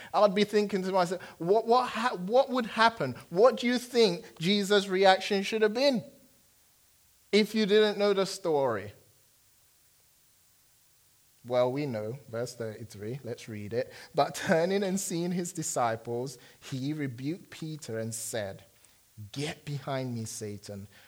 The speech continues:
for you are not setting your mind on the things of God, but on the things of man.'" And so in saying to Peter, "Get thee behind me, Satan," Jesus is essentially telling him, "Get out of my sight, Satan."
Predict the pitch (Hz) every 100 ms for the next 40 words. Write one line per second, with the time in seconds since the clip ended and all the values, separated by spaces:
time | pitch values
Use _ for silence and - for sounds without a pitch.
0 | - 117 113 127 143 151 120 117 131 -
1 | - 151 151 156 135 117 113 120 135 139
2 | 120 107 104 - 143 165 165 127 107 -
3 | 101 113 - - 113 120 110 107 - 113
4 | 123 139 131 151 190 147 113 127 123 135
5 | 135 139 131 135 - - 175 180 220 165
6 | 135 123 - 120 113 - 117 120 - -
7 | 117 131 175 - 147 170 180 147 113 160
8 | 165 156 123 - 113 110 117 117 113 -
9 | - 165 180 151 139 127 135 - 160 156
10 | 151 143 139 - 180 165 151 120 120 127
11 | - - 117 120 160 185 175 175 143 143
12 | 147 143 - 165 151 120 - - - -
13 | 117 107 - 110